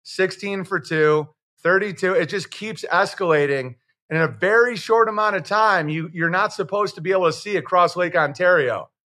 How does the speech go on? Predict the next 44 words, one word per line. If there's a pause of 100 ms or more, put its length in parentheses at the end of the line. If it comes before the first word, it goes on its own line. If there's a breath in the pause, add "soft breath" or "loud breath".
(340)
And
I'm
from
Oswego,
New
York,
and
there
are
not,
there
are
days
when
you
can
see (320)
Toronto
across
Lake
Ontario,
and
that's
not
remotely
possible
on
the
claimed
ball. (260 soft breath)
So
then
Steel
to
Bike
Tyson
says, (400)
"Oh,
it's
in
a
Blake
spheroid.
It's,